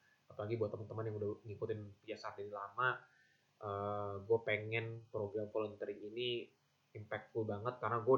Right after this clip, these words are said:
udah bikin plan beberapa bulan ke depan nih gue mau buat apa gitu dengan kalian. Dan gue pengen bener-bener harapannya, meskipun voluntary application-nya, voluntary programnya tidak berbayar, kalau memang nanti harapannya apa yang mau gue bentuk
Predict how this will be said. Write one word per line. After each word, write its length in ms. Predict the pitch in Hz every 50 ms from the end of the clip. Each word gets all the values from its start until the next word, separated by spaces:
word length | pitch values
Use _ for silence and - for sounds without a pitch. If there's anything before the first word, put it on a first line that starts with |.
| 120
udah 40 | 101 -
bikin 180 | 110 110 110 107 -
plan 240 | - 117 117 117 120 127 - - _ _ _ _ _ _ _ _
beberapa 320 | - 113 98 104 104 101 104 110
bulan 120 | 107 104 104
ke 40 | 104 101
depan 120 | - 113 120
nih 60 | 117 117
gue 120 | 120 123 123
mau 80 | 117 107
buat 200 | 107 107 101 107
apa 400 | 107 - - 110 101 98 - -
gitu 160 | - - - - - - _ _ _ -
dengan 240 | 117 104 95 98 98
kalian. 480 | - 98 95 98 101 104 101 98 - - 101
Dan 160 | 95 98 101
gue 100 | 113 117 113
pengen 240 | 107 104 101 107 107 113 - - _ _ _ _ -
bener-bener 480 | 110 101 98 95 104 101 107 104 104 - - - _ _ _ _ _ _ _ _ _ - 110
harapannya, 960 | 107 110 110 - - 113 113 113 110 110 107 107 110 120 135 156 170 170 165 - - _ _ _ _ _ -
meskipun 680 | 110 - - 127 120 120 - - 127 127 123 123 123 123
voluntary 580 | 120 113 113 110 110 - 117 113 110 110 107
application-nya, 1040 | 110 107 - 107 107 - 107 104 104 - 110 107 107 107 107 104 101 - _ _ _
voluntary 460 | - 127 127 127 127 139 127 131 131
programnya 600 | 127 - 123 117 117 117 113 110 107 110 110 110 -
tidak 400 | - 113 107 98 107 104 95 - - _ _ _ _
berbayar, 640 | - 110 101 101 98 98 98 98 101 104 117 139 - -
kalau 180 | 117 113 110 107
memang 300 | 117 120 131 147 208 139
nanti 560 | 120 113 113 - - - 110 107 107 120 131 - - _ _ _ -
harapannya 560 | 107 101 104 - 113 110 113 110 107 107 123
apa 160 | 113 110 - 107
yang 160 | 107 107 107
mau 80 | 104
gue 160 | 101 101 107 98
bentuk 320 | 98 101 101 - 113